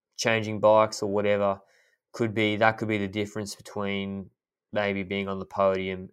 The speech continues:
and being in fifth. Um, I think it more says, yeah, what a great performance from Thomas it was, and Wout van Aert. Like, Wout van Aert's just bounced back from the Tour de France looking,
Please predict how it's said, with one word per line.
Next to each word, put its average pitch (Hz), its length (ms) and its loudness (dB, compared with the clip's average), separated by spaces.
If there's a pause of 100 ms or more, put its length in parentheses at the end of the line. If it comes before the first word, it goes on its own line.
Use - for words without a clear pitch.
and 92 420 -10 (180)
being 95 280 -4
in 92 120 -10
fifth. - 460 -12 (480)
Um, 98 480 -4
I - 80 -2
think 113 260 0
it - 120 -20
more 110 240 -4
says, 101 600 -2 (160)
yeah, 107 180 0
what 98 160 0
a 95 40 -8
great 98 240 0
performance 95 480 -10
from 95 300 -6
Thomas 139 600 -4 (300)
it 104 140 -8
was, 113 320 4
and 107 180 -6
Wout 104 260 4
van 104 160 0
Aert. 131 220 -2
Like, 107 160 0
Wout 107 220 4
van 107 100 -2
Aert's 101 220 -2
just - 160 -12
bounced 98 280 -6
back 95 220 -8
from 92 320 -6 (840)
the - 80 -12
Tour 107 200 0
de 95 60 0
France 92 420 -4
looking, 90 480 -12